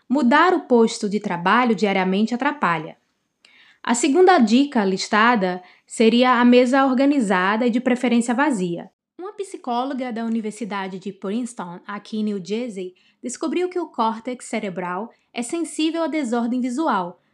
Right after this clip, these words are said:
prejudicando a atenção e esgotando as funções cognitivas rapidamente. Assim, mantenha à vista somente o essencial. E a terceira dica da nossa lista é a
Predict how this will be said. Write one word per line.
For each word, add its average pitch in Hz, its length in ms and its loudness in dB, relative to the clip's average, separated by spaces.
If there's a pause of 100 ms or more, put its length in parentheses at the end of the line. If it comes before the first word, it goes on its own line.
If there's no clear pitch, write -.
(140)
prejudicando 311 760 0
a 240 140 0
atenção 247 580 -2
e 269 80 -2
esgotando 262 600 -2
as 269 160 -2
funções 240 580 -2
cognitivas 220 800 -2
rapidamente. 220 880 -4 (280)
Assim, 339 560 0 (160)
mantenha 339 540 2
à 320 120 2
vista 240 400 0
somente 254 500 0
o 294 40 0
essencial. 285 720 -2 (1500)
E 285 60 -12
a 294 100 -10
terceira 370 460 -8
dica 240 480 -6
da 202 160 -8
nossa 214 260 -8
lista 254 500 -10 (340)
é 233 340 -6 (400)
a 226 400 -4